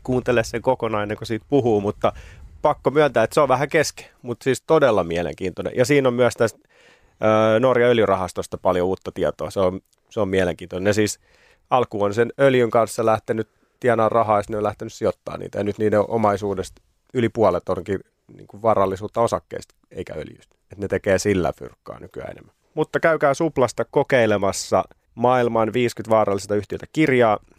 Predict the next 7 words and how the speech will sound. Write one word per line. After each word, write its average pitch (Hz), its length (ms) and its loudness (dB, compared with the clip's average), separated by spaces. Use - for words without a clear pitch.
Koodilla 123 460 2
Seminuoret 117 600 0
kaksituhattakaksikymmentäyksi - 1400 -4
saat 98 400 0
Suplaa 92 580 0
Plussan 95 560 -4
kolmeksikymmentä - 520 -2